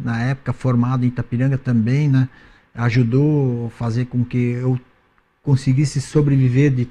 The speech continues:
né? Conseguisse me destacar, né? Então, isso tudo fez com que, é, eu pudesse, né, ir pra frente,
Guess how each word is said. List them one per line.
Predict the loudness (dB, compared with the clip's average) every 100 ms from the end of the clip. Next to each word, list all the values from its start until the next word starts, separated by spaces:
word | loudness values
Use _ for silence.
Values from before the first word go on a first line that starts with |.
| -6
né? | -6 -4 -6 -10 -16 -8
Conseguisse | -4 -2 -2 0 4
me | 4
destacar, | 4 2 0 -4 -4 -8 -8 _ _ _ _ _ _
né? | -8 -6 -6 -10 _ _ _ -12
Então, | -8 -2 0 2 0 0 -2
isso | -2 -2 -4 -10 -8
tudo | -2 0 0 -2 -8 _ _
fez | 0 0
com | 0 0
que, | 2 4 6 4 2 -6 -16
é, | -6 -2 -2 -2
eu | -2 -2
pudesse, | 0 0 4 2 2 -2 -4
né, | -4 -4 0
ir | 0
pra | 2 2
frente, | 2 0 0 0 -2 -4 -4 -8 -12